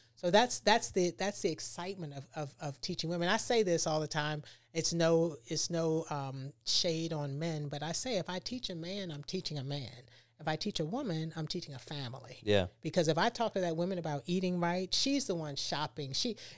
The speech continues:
Speaker 1: if she, it's like,
Speaker 2: Most of the
Speaker 1: okay,
Speaker 2: time, yeah.
Speaker 1: if I say, if I'm, if I say, "You know what, woman, sleep is your superpower. Sleep is going to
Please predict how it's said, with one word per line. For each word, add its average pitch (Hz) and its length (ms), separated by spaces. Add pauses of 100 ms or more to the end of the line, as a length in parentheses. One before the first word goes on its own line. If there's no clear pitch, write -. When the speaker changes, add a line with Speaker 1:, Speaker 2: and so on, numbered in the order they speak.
Speaker 1:
if 156 120
she, - 140
it's 175 180
like, 165 100
Speaker 2:
Most 139 120
of 214 80
the 220 60
Speaker 1:
okay, 185 80
Speaker 2:
time, 92 140
yeah. - 120
Speaker 1:
if 98 160
I 202 100
say, 202 320
if 165 240
I'm, 254 320
if 175 140
I 175 100
say, 170 220
"You 185 120
know 196 140
what, 208 240
woman, 202 460 (600)
sleep 247 720 (440)
is 185 280
your 160 160
superpower. - 840 (260)
Sleep - 520
is 175 120
going 175 240
to 151 300